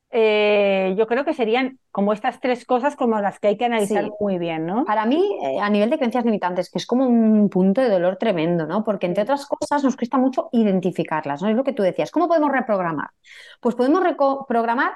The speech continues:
Speaker 2: reconociendo, identificando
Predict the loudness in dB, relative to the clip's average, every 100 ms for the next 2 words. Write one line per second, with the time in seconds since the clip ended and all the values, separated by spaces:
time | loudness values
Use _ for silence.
0 | -4 -2 -2 -2 -4 -2 0 0 -2 -6
1 | _ _ _ _ -4 0 2 2 0 -2
2 | -4 -2 0 2 0 -2